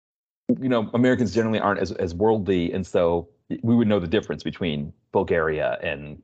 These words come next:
and Russia. So just, you know, whatever, Eastern Europe, well, it's all the same to us, and so just throw it together in there like that. Whereas actually for the people who watch these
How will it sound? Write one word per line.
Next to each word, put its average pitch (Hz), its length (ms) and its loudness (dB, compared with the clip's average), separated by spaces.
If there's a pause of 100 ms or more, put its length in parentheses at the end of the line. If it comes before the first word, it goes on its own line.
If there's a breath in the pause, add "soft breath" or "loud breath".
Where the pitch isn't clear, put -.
(160)
and 82 160 -4
Russia. 71 420 -4
So 76 400 -2
just, - 220 -4 (180)
you 92 80 -2
know, 78 160 -2 (320 soft breath)
whatever, 90 480 2
Eastern 101 300 -2
Europe, 90 320 0
well, 80 160 -2 (340)
it's - 120 -4
all 87 100 2
the 76 80 -6
same 80 240 -4
to 78 100 -4
us, 78 260 -2
and 76 120 -12
so 82 140 -2
just - 240 -8
throw 90 160 2
it - 80 -4
together 85 320 2
in 82 80 -2
there 78 140 0
like 80 180 -2
that. 80 180 0
Whereas 95 300 0 (520 loud breath)
actually 123 320 2
for 113 120 -2
the 117 60 2
people 123 240 0
who 117 80 -4
watch 104 280 2
these 95 140 -2